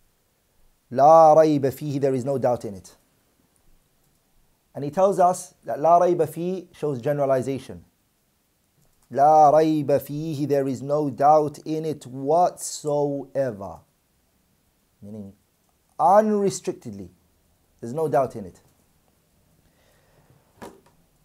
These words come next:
So the Shaykh here tells you that لا ريب فيه is generalization. It shows what?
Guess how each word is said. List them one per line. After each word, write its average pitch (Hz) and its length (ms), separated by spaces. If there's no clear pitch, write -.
So - 120
the 139 80
Shaykh 202 220
here 175 300
tells 185 320
you 160 320
that 165 460
لا 151 220
ريب 196 200
فيه 185 560
is 151 140
generalization. 143 960
It 120 100
shows 151 200
what? 175 280